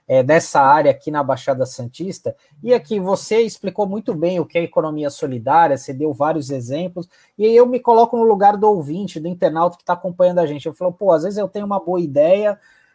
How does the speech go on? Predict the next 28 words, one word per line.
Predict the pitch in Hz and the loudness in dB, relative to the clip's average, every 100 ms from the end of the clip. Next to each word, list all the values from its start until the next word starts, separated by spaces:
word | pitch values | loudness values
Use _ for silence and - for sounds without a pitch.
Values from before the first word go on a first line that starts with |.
| _ | _
é, | 151 151 147 147 143 | 0 2 2 0 -2
mas | 147 208 233 - | -2 -2 -2 -2
como | - 277 269 | 2 2 2
iniciar | 233 226 - 208 196 | -4 -6 -4 0 2
isso?" | 160 151 - | 2 -2 -4
Eu | 156 | -8
queria | - 175 | -4 -4
saber | - 214 233 233 | -2 2 4 2
se | - 240 | 0 -6
o | |
Fórum | 185 - 185 208 208 196 - _ _ | -8 -2 2 4 2 -2 -8 _ _
dar | 147 190 214 | 2 4 4
esse | 190 - | -2 -10
suporte? | 175 165 - 147 170 180 - | -8 -8 -6 0 0 0 -6
Qual | - 214 | -4 -4
que, | - 208 175 | -6 -14 -12
quais | - 220 - | -4 -4 -4
são | 214 | -10
os | 214 | -12
primeiros | - 196 196 190 - | -14 -10 -10 -10 -12
passos | - 156 180 180 147 | -2 0 0 -2 -12
pra | - 156 143 - _ - | -2 -2 -2 -6 _ -2
viabilizar | 165 156 170 151 151 | -2 0 -2 0 0
uma | 165 | -2
iniciativa | 165 160 156 139 156 156 | -4 -4 -4 -4 -6 -4
de | 151 | -4
economia | 151 156 151 156 | -4 -4 -4 -4
solidária | 143 - 160 139 135 135 123 | -8 -6 -4 0 2 2 0